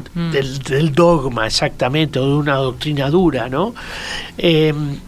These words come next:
Speaker 2: pero de todas maneras creo que sí hay saltos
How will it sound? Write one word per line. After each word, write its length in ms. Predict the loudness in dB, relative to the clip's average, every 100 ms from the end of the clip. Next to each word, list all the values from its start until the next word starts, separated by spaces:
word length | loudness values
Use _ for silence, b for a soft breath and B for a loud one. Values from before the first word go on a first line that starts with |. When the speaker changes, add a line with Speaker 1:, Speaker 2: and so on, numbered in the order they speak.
| -14 -4
Speaker 2:
pero 420 | 2 6 6 4 2
de 160 | 0
todas 220 | 2 2
maneras 360 | 4 2 2 2
creo 360 | 2 4 4 2
que 340 | 0 2 2 -4 -18 -8
sí 360 | -2 2 4 4
hay 120 | 4
saltos 720 | 2 2 4 2 2 2 0